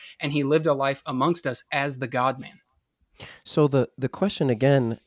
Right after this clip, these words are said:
Speaker 2: and I think that this really hits at everything we've been talking about, which is that pin the tail on the donkey thing that happens in Adventism, because everything you just said, almost verbatim, is what I was taught in my Doctrine of the Trinity class here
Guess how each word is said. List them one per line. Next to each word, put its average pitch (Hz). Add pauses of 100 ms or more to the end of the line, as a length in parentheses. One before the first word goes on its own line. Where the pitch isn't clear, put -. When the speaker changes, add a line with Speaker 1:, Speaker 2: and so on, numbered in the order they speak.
(120)
Speaker 2:
and 131
I 135
think -
that 185
this 156
really 175
hits 151
at 127
everything 143
we've 113
been 101
talking 101
about, 87 (640)
which 143
is 147
that 131
pin 175
the 160
tail 135
on 123
the 113
donkey 113
thing 95 (140)
that 101
happens 107
in 98
Adventism, 92
because 110 (100)
everything 147
you 131
just 117
said, 107
almost 131
verbatim, 101 (320)
is 113
what 107 (760)
I 113
was 127
taught 101 (160)
in 113
my 104
Doctrine 110
of 113
the 107
Trinity 101
class 82 (840)
here 110